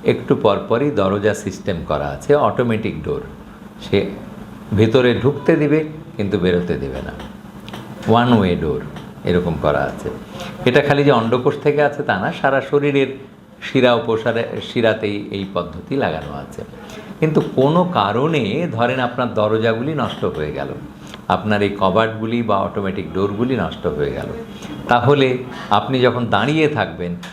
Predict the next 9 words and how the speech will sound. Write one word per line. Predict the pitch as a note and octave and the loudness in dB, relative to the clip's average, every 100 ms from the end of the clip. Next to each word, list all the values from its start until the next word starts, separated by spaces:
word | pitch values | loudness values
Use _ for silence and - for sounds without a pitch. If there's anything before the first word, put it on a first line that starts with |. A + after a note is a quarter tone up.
| - | -4
তখন | - G#2 C3+ | -2 0 0
আপনার | C3 A#2+ B2+ A#2 | 0 0 -2 -2
পায়ের | - A#2 C3 C#3 - | 0 2 2 -2 -8
থেকে | C3 D3 | -4 -2
যে | A2+ G#2+ | 2 2
রক্তগুলি | F#2+ - - G#2+ A2+ A2+ A2+ A2+ - - - | 2 -2 -6 -4 -2 -2 -4 -8 -18 -20 -8
উপরের | C3+ C3+ E3 D3+ A#2 | -4 2 4 4 2
দিকে | A2+ | 2
উঠছে, | G2+ F2 F2 - - | 2 2 -4 -6 -4